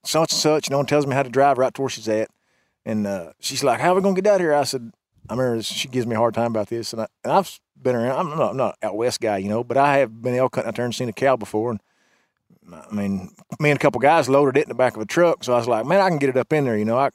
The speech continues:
she's like, "What?" I'm like, "I can get it up back of this truck if we can drive right there close to it," you know. So I'm driving around talking on the phone, you know, and, uh,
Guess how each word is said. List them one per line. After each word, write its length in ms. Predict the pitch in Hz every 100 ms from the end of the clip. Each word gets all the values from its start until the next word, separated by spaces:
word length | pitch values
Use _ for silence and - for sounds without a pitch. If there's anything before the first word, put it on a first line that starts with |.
| _
she's 200 | - 131
like, 160 | 120 107
"What?" 340 | 208 339 339 _ _ _ _ _
I'm 100 | 131
like, 180 | 123 190
"I 60 | 220
can 100 | 226
get 100 | 185
it 80 | 151
up 120 | 117
back 140 | 135
of 40 | 120
this 100 | 117
truck 300 | - 254 -
if 60 | 131
we 40 |
can 80 | 120
drive 220 | 143 127
right 100 | 120
there 160 | 117 110
close 220 | 135 127
to 140 | 190
it," 80 | 175
you 80 | 127
know. 220 | 135 151 - _ _ _ _ _ _ -
So 160 | 120
I'm 100 | 156
driving 320 | 139 135 131
around 220 | 123 135 131
talking 200 | 127 123
on 60 |
the 60 | 113
phone, 240 | 143 139
you 60 | 120
know, 200 | 123 131 _ _ _ _ _
and, 300 | 127 123 120
uh, 260 | 117 110